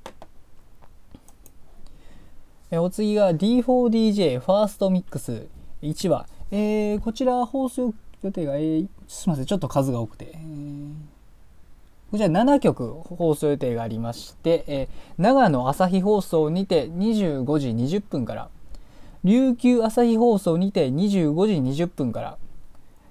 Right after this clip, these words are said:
静岡朝日テレビにて二十五時二十九分から、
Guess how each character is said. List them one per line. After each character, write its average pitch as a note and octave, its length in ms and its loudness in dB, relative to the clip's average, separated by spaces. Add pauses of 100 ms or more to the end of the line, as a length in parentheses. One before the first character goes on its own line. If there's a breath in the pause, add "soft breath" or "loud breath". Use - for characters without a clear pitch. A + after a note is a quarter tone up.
(160 soft breath)
静 A3 320 0
岡 F3+ 400 4
朝 F#3 220 2
日 F#3+ 120 2
テ G3 140 0
レ F3+ 140 2
ビ D3 100 0
に E3+ 180 -2
て C#3 280 0
二 G3 160 2
十 D3+ 300 2
五 D#3+ 140 2
時 D3+ 200 0
二 G3 120 2
十 D3 220 0
九 A3 240 0
分 C#3+ 160 2
か G#2+ 140 -6
ら、 B2 140 -12